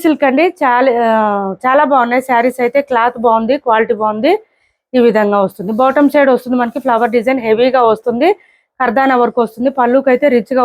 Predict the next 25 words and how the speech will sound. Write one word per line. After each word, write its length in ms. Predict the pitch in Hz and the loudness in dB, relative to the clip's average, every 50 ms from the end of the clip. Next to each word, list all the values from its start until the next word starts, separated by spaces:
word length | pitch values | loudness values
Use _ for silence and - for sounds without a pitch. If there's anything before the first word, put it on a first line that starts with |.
| 233 | 0
వస్తుంది. 260 | 220 226 - 233 262 269 - | 0 -2 -2 -4 -4 -2 0
థౌజండ్ 340 | 247 254 262 254 330 330 320 339 | 2 2 2 2 2 2 2 0
ఫిఫ్టీ 200 | 320 330 - 330 330 | 0 -2 -4 -6 -2
ఫ్రీ 100 | 294 269 240 - | -2 -2 -2 -2
షిప్పింగ్. 300 | 254 240 - 262 269 254 254 | -4 -4 -4 -4 -4 -2 0
కాస్ట్ 240 | 226 226 220 - 262 | 0 0 0 -2 -4
వచ్చేసి 380 | 240 240 247 240 220 - 311 349 381 370 _ _ _ _ _ _ _ _ _ - - | -4 0 0 -2 -2 0 -2 -2 -2 -4 _ _ _ _ _ _ _ _ _ -4 -2
థౌజండ్ 340 | 269 277 302 294 339 339 320 330 | 0 2 4 4 4 2 2 2
ఫిఫ్టీ 220 | 320 262 - 349 320 | 0 0 -2 -4 -2
ఫ్రీ 120 | 320 285 254 - | 0 -2 -2 -2
షిప్పింగ్. 300 | - 226 - 214 208 208 196 262 | -2 -6 -4 -4 -6 -4 -2 -2
పళ్ళుకి 280 | 254 262 269 277 254 277 | 0 2 2 2 2 2
వచ్చేటప్పటికి 500 | 262 269 262 262 247 233 247 247 302 330 285 247 | 2 2 0 0 0 -2 -2 -2 0 0 2 2
హెవీగా 320 | 233 247 254 247 247 247 233 | 2 2 2 2 2 2 0
వస్తుంది. 280 | 226 - - 247 262 277 247 | 0 -2 -4 -2 -2 -2 -2
వీటి 160 | 240 247 240 - | -4 -4 -2 -2
కాస్ట్ 260 | 226 226 233 - - 311 370 415 _ _ _ _ _ _ _ _ _ _ _ _ _ _ _ _ - | -2 -2 -2 -2 -2 -2 -2 -4 _ _ _ _ _ _ _ _ _ _ _ _ _ _ _ _ 0
సిఓడి 260 | 302 302 311 311 302 285 277 | 2 2 4 4 4 2 2
ఆప్షన్ 220 | 269 - - 269 254 254 | 0 -2 -2 -2 0 2
లేదు, 160 | 254 262 285 302 277 254 | 2 2 4 2 2 2
ఆన్‌లైన్ 260 | 254 269 285 294 277 - | 2 2 2 0 2 0
పేమెంటే 360 | 269 254 262 262 254 226 254 247 247 | 0 0 0 -2 -2 0 0 -2 -2
ఉంటుంది. 280 | 233 - 254 247 285 330 320 | -2 -4 -6 -4 -4 -2 0
టైటిల్లో 360 | 269 233 247 254 269 262 269 262 | 2 0 2 2 2 2 2 2
ఉన్న 100 | 247 240 | 0 0